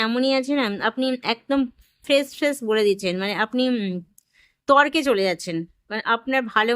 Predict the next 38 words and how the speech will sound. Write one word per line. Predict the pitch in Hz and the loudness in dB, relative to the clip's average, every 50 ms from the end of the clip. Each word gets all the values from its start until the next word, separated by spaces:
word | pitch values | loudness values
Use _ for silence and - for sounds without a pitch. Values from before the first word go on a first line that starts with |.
| 240 | 0
মন্দ | 240 240 247 254 254 247 208 | 0 -2 2 2 2 2 2
বিচার | - 226 226 226 | -2 -4 -4 -2
করার | 226 226 240 233 233 | -2 -4 -4 -4 -6
ক্ষমতাটা | 226 214 220 220 226 226 233 233 226 | -6 -8 -6 -4 -4 -2 -2 -2 -2
প্রচণ্ড | 214 202 202 226 220 220 226 220 208 214 | -4 -4 -4 -4 -4 -4 -2 -2 -2 -2
আছে, | 202 220 220 | -2 -2 0
আর | 208 196 190 | 0 0 0
আপনি | 190 214 208 196 | -2 -2 -2 -2
যেহেতু | 196 202 202 208 208 - | 0 0 0 -2 -4 -2
সাহসী | 226 175 180 190 202 208 - - 220 196 | -2 0 0 0 -2 -4 -4 -2 -2 -2
এবং | 196 196 202 190 | -2 -2 -4 0
স্পষ্টবক্তা, | 226 214 220 214 - - 269 247 226 196 - _ 160 151 - - - - - - - _ - | 0 0 0 0 0 -2 0 0 0 -4 -4 _ -8 -8 -8 -10 -20 -20 -20 -20 -20 _ -2
সেহেতু | - 269 254 254 254 269 262 | 2 4 4 4 4 0 0
আপনি | 247 269 277 262 | 0 -2 -2 -2
সেটা | - 269 269 269 254 277 | -2 -2 -4 -2 0 0
বলে | 277 285 294 302 | 0 0 0 -4
দিচ্ছেন। | 294 269 - - 294 285 269 269 - - | -4 -6 -6 -4 -2 -2 -2 -4 -6 -4
আর | - 233 226 | -4 -4 0
সেই | - 262 220 226 | -2 0 2 2
বলার | 226 220 226 233 240 220 240 | 2 2 2 2 0 0 -2
জায়গা | 208 220 226 233 233 233 | -2 0 -2 -2 -2 -2
থেকে | 254 254 254 254 247 | -2 -2 -2 -4 -4
কিন্তু | 254 247 247 277 269 - 143 | -4 -4 0 0 0 2 2
আপনার, | - 226 247 254 254 254 262 254 - - - _ _ | 0 0 0 0 0 0 0 -2 -8 -20 -20 _ _
উম, | 226 226 214 208 208 - - - 330 | -6 -4 -4 -4 -6 -6 -4 -6 -6
একটু | 320 _ - 349 339 | -6 _ -4 -2 0
যেন | 330 320 320 320 | 0 2 2 0
আপনি | 294 311 330 320 - | 2 0 -2 -2 -2
ট্রিগার | - 285 302 269 269 240 226 - | -4 -2 0 2 2 2 2 0
খাচ্ছেন, | 185 156 - - - 143 175 175 - | -6 -6 -6 -8 -10 -8 -10 -6 -4
কেউ | 277 294 294 | -2 -2 0
না | 294 285 277 | -2 -2 0
কেউ | 294 285 277 254 | 2 2 2 2
আপনাকে | 262 254 247 240 247 269 262 262 254 - 254 | 2 -2 -4 -4 -2 0 0 -2 -2 -2 -6
একটু | 320 - _ - 349 349 330 | -6 -6 _ -2 -2 -2 0
ছোট | - 277 233 247 247 | -2 0 0 2 2
বড় | 247 247 247 233 | 2 2 0 0
কিছু | 254 240 | -2 -4